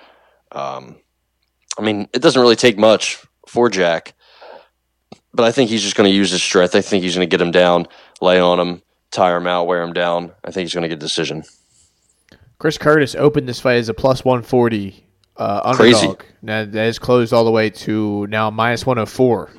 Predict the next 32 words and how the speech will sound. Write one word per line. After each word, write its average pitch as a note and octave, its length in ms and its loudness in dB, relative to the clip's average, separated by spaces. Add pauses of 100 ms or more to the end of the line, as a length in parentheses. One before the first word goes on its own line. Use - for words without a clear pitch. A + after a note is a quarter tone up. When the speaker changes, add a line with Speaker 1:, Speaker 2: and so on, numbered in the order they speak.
(320)
Speaker 2:
one, G#2+ 340 -10
well, A2 120 -6
you G#2+ 100 -8
know, F#2 280 -8
that, A#2 280 -2
that C3 260 2
range. G#2+ 440 -2 (1300)
Uh, G2+ 460 -4
so, A2+ 400 -2 (540)
I'm, F3 220 4 (100)
I, D3+ 160 6
I, A#2+ 320 2 (140)
to D#3 160 2
be D3+ 220 2
official D3 360 2
out C3+ 140 4
there, B2+ 180 4
I'm C#3+ 220 2
going C#3 260 4
Chris C3+ 200 -6
Curtis. C3 420 0 (1160)
I B2 100 0
do C3 220 2
just B2+ 360 -2
trust C3 440 2
his B2+ 160 -2
ability A#2+ 380 4
to A#2 60 -4
keep B2+ 220 -6
this A#2 160 -6
thing A#2 220 -8
standing, A#2+ 480 -2